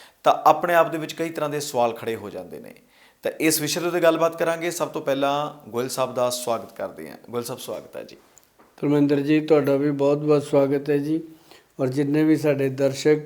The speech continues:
Speaker 2: ਭੈਣ ਭਰਾ ਸਾਡੇ ਪ੍ਰੋਗਰਾਮ ਦੇਖ ਰਹੇ ਆ, ਉਹਨਾਂ ਨੂੰ ਮੇਰੇ ਵੱਲੋਂ ਬਹੁਤ ਹੀ ਪਿਆਰ ਭਰੀ, ਸਤਿਕਾਰ ਭਰੀ ਸਤਿ ਸ੍ਰੀ ਅਕਾਲ ਜੀ, ਨਮਸਕਾਰ।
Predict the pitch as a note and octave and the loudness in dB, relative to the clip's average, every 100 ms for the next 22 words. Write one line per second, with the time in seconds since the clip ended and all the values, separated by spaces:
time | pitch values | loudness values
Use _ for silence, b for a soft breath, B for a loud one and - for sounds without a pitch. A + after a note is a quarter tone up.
0 | - D3+ C3+ C3 C#3+ C#3+ C#3 C#3+ B2+ C3 | 0 2 2 0 0 0 0 -2 -4 -6
1 | C3 C3+ B2+ C3 C3 C3+ C3 C#3 C#3+ D3+ | -8 -8 -4 -4 -2 -2 -2 0 4 4
2 | D#3 D#3 B B _ E3+ F3 E3+ E3 D3+ | 4 -2 B B _ 0 4 4 2 2
3 | C#3 C3+ C3+ C3+ C#3+ D#3 D#3 D3+ C#3 C#3+ | 0 0 0 0 2 4 4 0 0 2
4 | D3 D3 D3 C3+ C3+ C3+ C#3 C3+ C#3+ C#3+ | 4 4 2 0 -2 -4 -6 0 4 4
5 | C3+ C#3 B2+ B2 C#3 C3 C#3 D3 D3+ D#3 | 2 -4 -8 -10 -12 -10 -6 -4 2 2
6 | D3 D#3+ E3+ D3 C3 - A2+ | 4 6 6 4 -2 -6 -14